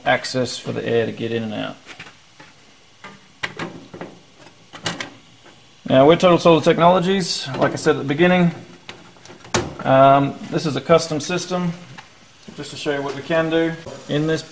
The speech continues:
box we have twelve one hundred amp hour twelve volt lithium batteries.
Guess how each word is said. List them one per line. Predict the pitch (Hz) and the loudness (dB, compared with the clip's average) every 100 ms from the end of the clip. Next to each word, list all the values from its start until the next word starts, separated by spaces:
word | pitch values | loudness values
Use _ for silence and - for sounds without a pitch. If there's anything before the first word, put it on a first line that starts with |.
| - - 143 | -20 -12 2
box | 151 196 - - | 4 4 0 -10
we | 143 147 135 | -4 -4 2
have | 147 139 127 117 - - - - - - - - - | 4 6 4 0 -6 -18 -20 -20 -20 -20 -20 -20 -20
twelve | - - 214 160 127 - - 139 120 | -10 2 6 6 4 -4 -12 -12 -4
one | 131 156 | 0 0
hundred | 156 156 143 | 2 0 0
amp | 131 139 135 | -2 -2 0
hour | 135 135 131 | 4 6 4
twelve | - 135 131 127 | 0 0 0 2
volt | 131 127 131 | 2 0 0
lithium | 131 131 123 117 | -6 -4 -6 -4
batteries. | 113 110 113 110 - - | -4 -4 -8 -8 -8 -8